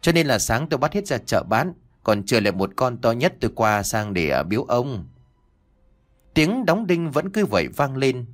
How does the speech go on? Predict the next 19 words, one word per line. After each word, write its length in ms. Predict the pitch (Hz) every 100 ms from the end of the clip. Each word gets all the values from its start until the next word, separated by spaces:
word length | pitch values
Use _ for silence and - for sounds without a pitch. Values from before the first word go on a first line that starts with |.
| -
ông 360 | 127 110 104 98
Cửu 140 | 95
Thúc 220 | 82 - -
liền 200 | 85 -
nói: 280 | 90 180 190 _ _ - - _ _ _ _
"Ấy 200 | 123 131
chết, 240 | - 135 131
tôi 80 | 120
có 120 | 143
làm 200 | 120 90
gì 140 | 82 92
đâu 180 | 104 107
mà 140 | 90
dám 260 | - 110 135
nhận 140 | 80
lễ 220 | 92 120
lộc 260 | 120 92 82
như 120 | 110
vậy. 260 | 92 78